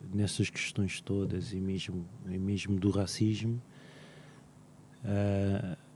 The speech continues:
epá, isto talvez seja aqui um bocadinho de Martin Luther King, ah,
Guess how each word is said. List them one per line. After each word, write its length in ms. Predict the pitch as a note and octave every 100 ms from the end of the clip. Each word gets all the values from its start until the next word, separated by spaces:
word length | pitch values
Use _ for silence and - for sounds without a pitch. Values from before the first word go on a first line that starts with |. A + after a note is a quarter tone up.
| - - - - - -
epá, 220 | - F#2+
isto 120 | -
talvez 260 | G2+ F#2 G2+
seja 220 | - G2+
aqui 180 | - G#2+
um 60 |
bocadinho 320 | G2+ G#2+ G2 G2
de 40 |
Martin 280 | G2 G2+ -
Luther 340 | G#2 G2+ G2+
King, 300 | F#2+ A2 G#2+ A2+ - - - - - -
ah, 320 | G#2+ G2 F#2+